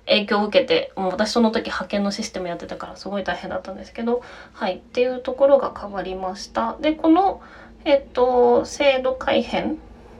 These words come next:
というのは、ジョブ型への、あの、後押しになるような、まあ、国の動きというところになります。で、ジョブ型に世の中が移行していくと、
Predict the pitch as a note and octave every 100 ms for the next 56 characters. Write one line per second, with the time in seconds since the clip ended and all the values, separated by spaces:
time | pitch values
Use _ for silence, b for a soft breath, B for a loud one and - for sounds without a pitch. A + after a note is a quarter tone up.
0 | - - - A3+ G#3+ G3 F#3+ G#3+ D#4+ E4
1 | D#4 B B B B - B3 B3 A#3+ A#3+
2 | A#3+ C4 D4+ - - - - G#3+ F#3+ F#3
3 | F#3+ G3+ F#3 - F3+ F3 F3+ F3+ - -
4 | - - - F3+ F#3+ G#3+ G#3+ G#3+ G3+ F#3+
5 | F#3 F3+ F#3 - G3+ - - - D#4 C#4+
6 | C#4+ C#4 D#4 E4 B3 - - - - -
7 | - F#3 F3 F3+ F3+ G3+ - - - -
8 | B B B B B - E4 C#4 A3+ A#3
9 | E4 - G#4+ G4 E4+ E4 F4 D#4+ - -
10 | - - G#3+ A3+ - - B3 A#3 - -
11 | B3+ A3+ F#3+